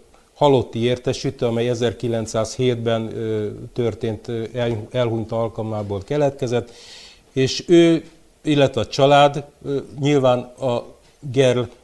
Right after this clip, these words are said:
ö, miatt föltette a, a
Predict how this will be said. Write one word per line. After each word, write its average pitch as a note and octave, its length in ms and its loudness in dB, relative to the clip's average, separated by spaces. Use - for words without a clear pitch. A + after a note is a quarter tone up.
ö, A2 180 -2
miatt C3 540 4
föltette C#3 680 2
a, A#2 180 2
a A2+ 280 -4